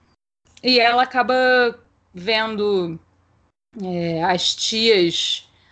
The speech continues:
atenderem uma mulher que queria muito que um cara se apaixonasse por ela também, enfim. E é uma situação que choca um pouco a personagem da, da Sandra Bullock, porque ela era pequenininha e tal, e aí ela fala que, "Ah, eu nunca quero me apaixonar."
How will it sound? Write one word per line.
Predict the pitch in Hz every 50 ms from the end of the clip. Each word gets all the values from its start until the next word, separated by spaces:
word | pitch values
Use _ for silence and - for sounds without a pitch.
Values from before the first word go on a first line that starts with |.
| _ _
atenderem | - 185 185 - 233 220 220 208 208 208 214 214
uma | 214 208 208 208
mulher | 208 214 214 214 226 247 262 262 247
que | 247 240
queria | 226 - 240 226 220 226 233
muito | 220 214 226 254 285 277 - 269
que | - - 254
um | 240 233 220
cara | - 226 214 202 208 208 208 202 208 202 202 202 196 202 _ _ _ _ _
se | _ - 208
apaixonasse | 196 - 196 190 - - 202 185 185 180 - - 180
por | _ 190 180
ela | 175 202 226 233 226 208
também, | 196 - 202 180 175 190 208 240 254 254 254 240 226
enfim. | 214 202 - - 190 175 170 170 165
E | 170 175
é | 175 185
uma | 190 196 190 185
situação | - - - 202 185 - - 208 202 202 208 202
que | - - 226 220 220 220 220 214 202 - _ _ _ _ _
choca | - - - 220 220 220 220 240
um | 220 208 196
pouco | 196 220 196 208 214 - - 214
a | 196 185 -
personagem | - 190 165 - 180 170 175 180 170 175 175
da, | 165 165 165 160 165 165 160 156 _ _ _ _ _ _ _ _ _ _ _ _ _
da | 156 160 160 156 156
Sandra | - - - 170 165 165 170
Bullock, | 160 180 269 330 339 294 - -
porque | - - _ -
ela | 165 165 165
era | 165 165 170 160
pequenininha | - - - - 196 196 190 185 196 226 262 277 254
e | 240
tal, | - 233 226 240 247
e | 233
aí | 226 226
ela | 220 233 247
fala | - - 254 240 240 254
que, | 247 - 262
"Ah, | 262 254 240
eu | 233 226 226
nunca | 226 233 247 277 285
quero | 277 - 269 254 262
me | 254 254
apaixonar." | 262 254 240 254 262 - 285 277 277 269 233 214 208 202 -